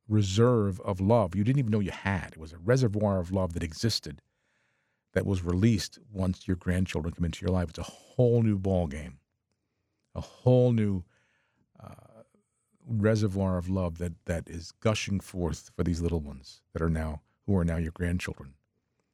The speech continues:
It's, it's such a, a, a beautiful experience. So bottom line, motherhood, fatherhood, have children, be fruitful and multiply.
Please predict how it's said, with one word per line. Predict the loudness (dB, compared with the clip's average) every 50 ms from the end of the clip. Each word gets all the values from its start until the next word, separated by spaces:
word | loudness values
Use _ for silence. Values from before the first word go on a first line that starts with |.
| _ _ _ _ _ _ _ _ _ _ _ _ _ _ _ _ _ _ _ _ _ _ _ _ _ _ _ _ -20
It's, | -20 -20 -18 -18 -20
it's | -18 _ -4
such | 0 0 0 2
a, | 0 -2 -2 -4 -12 -18 -20 -20 -20 -20 -20 -20 -20 _ _ _ _ _ _ _ _ _ -20 -20 _ -20
a, | -18 -14 -10 -8
a | -6
beautiful | -2 2 4 4 4 4 4 2 2
experience. | 2 0 -4 -10 -6 -4 -2 -2 -4 -6 -10 -14 -16 -16 -18 -20 _ _ _ _ _ _ _ _ _ _ _ _ _ _ _ _ _ _ _ _ _ _ 0
So | 2
bottom | 6 6 8 8 8 6
line, | 4 4 4 2 2 0 -2 -2 -6 -10 _ _ -2
motherhood, | 0 0 2 2 2 2 2 0 0 -2 -6 _ _ _ _ _ _ _ _ _ _ _ _
fatherhood, | 2 2 4 4 2 0 -2 -2 -2 -2 -4 -6 -12 _ _ _ _ _ _ _ _ _ _ _ _ _ _ _ _ -2
have | 0 0 0 0
children, | -2 -2 -2 -2 0 -2 -4 -4 -4 -8 _ _ _ _ _ _ _ _ _ _ _ _ _ 0
be | 0 0
fruitful | 0 0 0 0 0 0 0 0 0 2
and | 2 4
multiply. | 2 0 -2 -4 -8 -10 -8 -6 -6 -6 -6